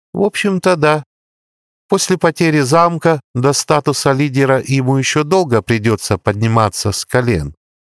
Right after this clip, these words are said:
И тут в моей голове щелкнуло. «Ты предлагаешь отдать цитадель отцу?» «Не отдать, а предложить Эмилиану стать управляющим». «Почему бы и нет? Только не пойму, чем тут управлять.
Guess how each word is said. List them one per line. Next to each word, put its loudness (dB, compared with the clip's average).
И -6
тут -2
в -10
моей 2
голове 0
щелкнуло. 0
«Ты -2
предлагаешь 2
отдать 0
цитадель 0
отцу?» -4
«Не 2
отдать, 0
а 0
предложить -2
Эмилиану 2
стать -2
управляющим». -2
«Почему 0
бы 0
и -2
нет? -2
Только 0
не 0
пойму, 0
чем -4
тут -4
управлять. -2